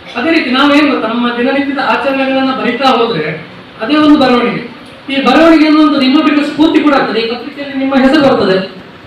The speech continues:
ಅದನ್ನು ನೋಡಿ ಇನ್ನೊಂದಿಬ್ರು ಮಕ್ಕಳು ಬರೆಯುವಂತಾದ್ರೆ ಅದು ನೀವು ಇನ್ನೊಬ್ಬರಿಗೆ ಸ್ಫೂರ್ತಿ ಆದ ಹಾಗೆ. ಮತ್ತೆ ನಿಮ್ಗೆ actually ನೀವು ಈ ಬೇರೆ ಶಾಲೆ ಮಕ್ಕಳಿಗೆ ಹೋಲಿಸಿದ್ರೆ ನೀವು ತುಂಬಾ ಅದೃಷ್ಟವಂತರು,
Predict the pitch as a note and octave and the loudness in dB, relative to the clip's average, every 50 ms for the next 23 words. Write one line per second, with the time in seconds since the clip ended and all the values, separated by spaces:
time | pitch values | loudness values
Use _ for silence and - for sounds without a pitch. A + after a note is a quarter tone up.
0 | - - - A#3+ D#4 D#4+ D#4 D4 C#4+ D4+ D#4 C4+ A#3+ A#3+ A#3+ B3 C4 D4 D#4+ E4 | -10 -6 -2 2 4 6 6 6 6 6 6 4 4 2 2 2 4 4 4 4
1 | D#4 D4+ C4+ - C#4+ C#4 C#4 C#4+ C#4 D4 C#4+ C#4+ C4 C4+ C#4+ C#4+ C#4 C4+ B3+ A#3+ | 4 4 4 4 4 4 4 2 2 2 2 2 2 2 4 4 4 2 2 2
2 | A3+ G#3 F#3 E3+ E3 E3 - - - - - - - - - - - - - - | 0 0 0 0 -2 -2 -4 -8 -14 -16 -18 -18 -20 -20 -20 -20 -20 -20 -20 -20
3 | - - - - - - - - - D4 - - D#4+ D#4 D#4 D4 C#4+ C#4+ D4+ - | -20 -20 -20 -20 -20 -20 -20 -14 -10 -6 2 4 6 6 8 6 6 4 4 2
4 | - C#4+ D4 - - - D#4 D#4 - C#4 C4+ A#3+ A3 G#3 G3+ F#3 F3 E3 D#3+ D#3+ | 2 2 2 2 2 2 2 2 2 2 2 2 2 2 0 0 0 -2 -2 -4
5 | - - - - - - - - - - C4+ C#4+ C#4+ D#4 D4+ C#4+ C#4+ D4 D4 C#4+ | -8 -12 -18 -20 -20 -20 -20 -20 -16 -8 -6 -4 -2 0 2 2 2 2 2 2
6 | D4 C#4+ C#4 C#4 C#4 C4 - - - B3 C4 C4 D#4 D4+ D4 C4+ C4+ C#4+ C#4+ C#4 | 2 2 2 2 2 0 0 -2 -2 -2 0 2 4 4 4 4 4 4 4 6
7 | C4+ C4 B3+ - - - - - - - - - G3+ A#3+ C4+ D4+ D4 C#4+ C#4 C#4 | 6 4 4 2 0 -2 -6 -8 -14 -16 -6 -2 2 2 4 4 4 4 4 4
8 | C#4 C#4 C4 A#3+ B3 C4 C4+ B3+ B3 A#3+ B3 B3 B3+ - - F3+ D#3+ D#3 D#3+ D#3+ | 4 4 4 2 0 0 0 2 4 4 4 2 0 -2 -4 -4 -2 -2 -2 -4
9 | - - A3 A#3 A#3+ A#3+ C4 C#4+ C#4+ C#4+ D4 C#4 C4+ B3+ A#3 A#3+ B3+ - C#4 B3 | -6 -8 -6 -4 -2 -2 0 0 2 4 4 4 2 2 0 -2 -2 -2 -2 0
10 | A3+ D#3 - D#3+ D#3 - - | 0 0 -2 -4 -8 -10 -14